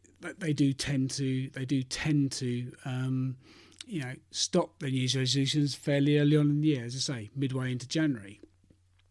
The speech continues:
Now, the last few years, um, my, my sort of view is, is, is that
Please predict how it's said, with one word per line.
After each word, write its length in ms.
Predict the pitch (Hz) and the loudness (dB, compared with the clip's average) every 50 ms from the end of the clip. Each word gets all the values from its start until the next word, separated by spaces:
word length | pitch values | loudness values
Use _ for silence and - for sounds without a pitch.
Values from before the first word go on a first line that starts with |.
| _ - - - | _ -18 -10 -4
Now, 340 | 151 143 139 139 139 139 - | -2 0 0 0 0 -2 -2
the 80 | 170 165 | 0 0
last 460 | 185 220 247 240 214 - - - - _ - - - - - - - _ _ _ _ | 2 2 2 0 0 -2 -4 -6 -10 _ -20 -20 -20 -20 -20 -20 -20 _ _ _ _
few 280 | - - - 196 180 165 | -12 0 4 6 6 8
years, 760 | 160 160 160 165 156 143 123 113 98 107 107 - - - - - _ | 8 8 8 8 8 8 4 -2 -8 -6 -2 0 0 0 -2 -4 _
um, 580 | - 165 156 156 147 143 139 135 135 135 131 127 - - - - - - - _ _ _ _ _ - - _ _ _ _ _ _ _ - | -14 -10 -8 -6 -6 -6 -4 -4 -4 -4 -6 -8 -12 -18 -20 -20 -20 -20 -20 _ _ _ _ _ -20 -20 _ _ _ _ _ _ _ -6
my, 260 | 175 165 165 165 175 | -2 -2 -2 2 4
my 280 | 180 165 170 175 180 | 4 6 8 8 8
sort 220 | 180 180 - 143 143 | 6 6 4 0 -2
of 100 | 131 120 | -2 -2
view 200 | 131 127 123 123 | -2 -2 0 0
is, 200 | 123 123 120 135 | 0 -2 -2 -4
is, 180 | 131 123 120 | -4 -4 -6
is 220 | 135 - 156 147 127 | -6 -6 -8 -6 -6
that 180 | - 151 - | -6 -6 -6